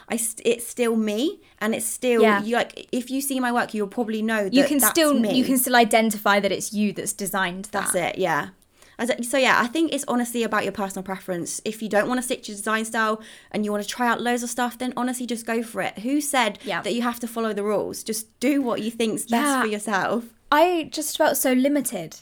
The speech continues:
Speaker 1: Yes.
Speaker 2: You know, I refused to use any colour palettes that were bright colour, you know, like,
Speaker 1: Yeah.
Speaker 2: really colourful and fun. And, you know, who knows? Maybe I have had a client in the past who would have benefited more from having a bright and colourful palette, but I haven't gone there
Speaker 1: Mm-hmm.
Speaker 2: because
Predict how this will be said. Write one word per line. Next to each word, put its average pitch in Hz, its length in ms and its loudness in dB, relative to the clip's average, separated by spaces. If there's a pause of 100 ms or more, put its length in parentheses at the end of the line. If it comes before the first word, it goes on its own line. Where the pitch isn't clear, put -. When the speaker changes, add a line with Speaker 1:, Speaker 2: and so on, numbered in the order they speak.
Speaker 1:
Yes. 202 400 0
Speaker 2:
You 247 60 2
know, 226 320 0
I 247 320 4
refused 311 840 0
to 262 120 -2
use 254 240 0
any 233 240 -2
colour 233 300 0
palettes 226 400 -2
that - 160 -6
were 220 80 -2
bright 208 480 -2 (100)
colour, 202 320 -6
you 247 140 2
know, 214 140 2
like, 196 160 2
Speaker 1:
Yeah. - 60 -4
Speaker 2:
really 220 160 0
colourful 214 640 0
and 190 200 -8
fun. 226 460 2 (560)
And, 254 500 4 (260)
you 277 80 0
know, 269 140 4
who 277 220 2
knows? 285 320 2
Maybe 285 240 2
I 285 140 4
have 277 280 2
had 247 160 -4
a 220 80 -4
client 196 360 -6
in 202 140 -4
the - 60 -6
past - 720 -6
who 262 140 -4
would 254 100 -2
have 247 240 -2
benefited 240 580 -4
more 262 160 2
from 233 160 -6
having 208 260 -2
a 202 60 -2
bright 214 200 0
and 214 80 -10
colourful 214 280 -8
palette, 226 320 -2
but - 180 -8
I 254 180 6
haven't 220 360 2
gone 247 240 2
there 143 280 -4
Speaker 1:
Mm-hmm. 220 340 -4
Speaker 2:
because 240 220 -4